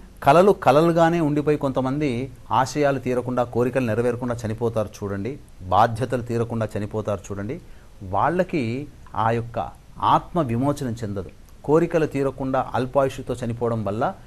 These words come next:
ఈ యొక్క సంబంధించినటువంటి దోషాలు కలుగుతాయి. దీన్నే పితృశాపం లేదా పితృదోషం అని అంటారు. కాబట్టి ఇట్టి పితృదోష నివారణకి అక్టోబర్ ఇరవై, ఇరవై ఒకటో తేదీల్లో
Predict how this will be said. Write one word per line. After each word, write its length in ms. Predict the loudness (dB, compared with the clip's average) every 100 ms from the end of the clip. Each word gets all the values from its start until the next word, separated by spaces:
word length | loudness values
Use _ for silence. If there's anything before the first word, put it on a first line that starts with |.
| -20 -10
ఈ 80 | -4
యొక్క 380 | -4 -4 -8 -8 -10 -10
సంబంధించినటువంటి 960 | -4 -2 -2 -2 -4 -6 -4 -4 -4 -8 -14 -18 -4
దోషాలు 400 | -2 0 0 -2
కలుగుతాయి. 480 | -4 -6 -6 -8 -8 -14 -20 -20 -14 -4
దీన్నే 460 | -2 0 -2 -4 -8 -10
పితృశాపం 580 | -8 -6 -2 -2 -2 -2
లేదా 200 | -2 -4
పితృదోషం 580 | -6 -8 -4 -4 -4
అని 100 | -8
అంటారు. 400 | -8 -8 -10 -12 -20 -20 -10 -2
కాబట్టి 460 | -2 -2 -6 -8 -12 -12 -8
ఇట్టి 220 | -6 -4
పితృదోష 460 | -4 -4 -2 -2 -2 -2
నివారణకి 480 | -2 -2 -4 -8 -6
అక్టోబర్ 400 | -6 0 2 0 -2
ఇరవై, 320 | -2 0 0 -2
ఇరవై 260 | -2 0
ఒకటో 200 | 0 -2
తేదీల్లో 640 | -2 -2 -4 -4 -2 -4